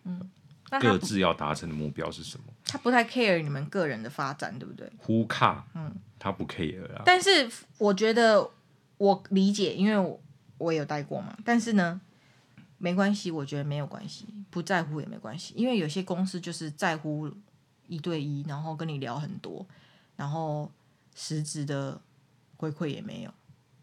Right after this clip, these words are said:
Speaker 1: 嗯，就是，哦，你要增加什么不，技-，技能啊，然后调整啊，然后好像在心理咨商一样，然后讲完之后，嗯，没有什么调薪之类的，那没有实质的改善，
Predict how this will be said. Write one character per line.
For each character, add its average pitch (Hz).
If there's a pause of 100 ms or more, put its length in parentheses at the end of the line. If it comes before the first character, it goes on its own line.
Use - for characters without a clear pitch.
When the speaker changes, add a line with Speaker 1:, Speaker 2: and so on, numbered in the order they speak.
(140)
Speaker 1:
嗯， - (320)
就 175
是， 170
哦， 254
你 202
要 220
增 226
加 220
什 214
么 160
不， 190
技-， -
技 202
能 147
啊， 156
然 151
后 175
调 170
整 143
啊， 143
然 143
后 156
好 160
像 190
在 185
心 170
理 147
咨 147
商 151
一 -
样， 143 (280)
然 160
后 -
讲 127
完 127
之 151
后， 160 (800)
嗯， 147
没 151
有 143 (120)
什 -
么 -
调 -
薪 147
之 147
类 107
的， -
那 170
没 147
有 160
实 147
质 -
的 107 (120)
改 123
善， -